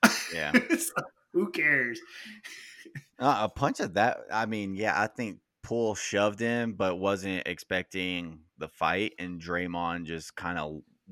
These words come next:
Speaker 2: went
Speaker 1: The shove
Speaker 2: into him.
Speaker 1: happened first, and then they kinda drifted to the wall and got close.
Speaker 2: Yeah, I think he shoved him and then was like, "I'm gonna go away," and Draymond was like, "Nuh-uh, son, I'm,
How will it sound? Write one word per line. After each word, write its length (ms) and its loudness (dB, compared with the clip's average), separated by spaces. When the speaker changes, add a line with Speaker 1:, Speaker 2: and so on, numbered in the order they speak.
Speaker 2:
went 220 -2
Speaker 1:
The 60 0
shove 260 4
Speaker 2:
into 100 2
him. 60 2
Speaker 1:
happened 340 -2
first, 400 -4
and 100 -6
then 100 -2
they 120 0
kinda 380 -4
drifted 540 -2
to 100 -2
the 120 0
wall 680 0
and 120 -16
got 140 -2
close. 840 -6
Speaker 2:
Yeah, 180 0
I 40 0
think 180 -8
he 140 -6
shoved 360 -2
him 340 -2
and 220 -4
then 140 -4
was 160 -6
like, 240 0
"I'm 180 -4
gonna 180 -6
go 200 -4
away," 540 0
and 180 -8
Draymond 600 -4
was 160 -10
like, 240 -4
"Nuh-uh, 540 -4
son, 420 -4
I'm, 540 -6